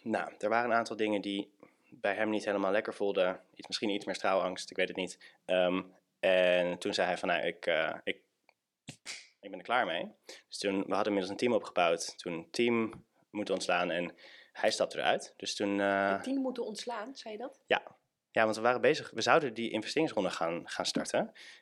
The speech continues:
Speaker 1: Ehm, toen stapte hij eruit. En het hele idee van die investeringsronde was dat we, nou, het team verder konden laten groeien. Maar dat was dus op dat moment niet meer zo, want die investeringsronde stond opeens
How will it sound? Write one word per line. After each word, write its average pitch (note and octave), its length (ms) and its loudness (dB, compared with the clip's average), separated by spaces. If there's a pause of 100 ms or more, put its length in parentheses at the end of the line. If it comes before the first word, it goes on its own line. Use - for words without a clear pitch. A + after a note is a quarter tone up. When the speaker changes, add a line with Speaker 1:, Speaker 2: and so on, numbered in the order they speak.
(120)
Speaker 1:
Ehm, G2+ 260 2
toen A2+ 140 -2
stapte A2 240 0
hij - 180 4
eruit. D#2+ 460 0 (100)
En F#2 460 2
het - 140 -4
hele G2+ 180 2
idee A2 260 4
van - 160 -6
die F#2 80 0
investeringsronde F#2+ 580 0
was F#2 180 -4
dat F#2 180 -4
we, - 80 2
nou, F#2 140 2 (260)
het - 160 -6
team D3+ 160 2
verder E2 200 -2
konden E2 240 -6
laten D#2 200 -4
groeien. E2+ 500 -4
Maar G2+ 400 2 (580)
dat G#2 140 -2
was A#2 200 0
dus - 220 -8
op - 120 -20
dat D#2+ 180 -2
moment D#2+ 280 -6
niet D#2+ 220 -10
meer E2+ 140 -2
zo, E2+ 260 0
want G2+ 160 -2
die A2 80 0
investeringsronde G#2+ 540 -4
stond F2+ 160 -8
opeens - 340 -2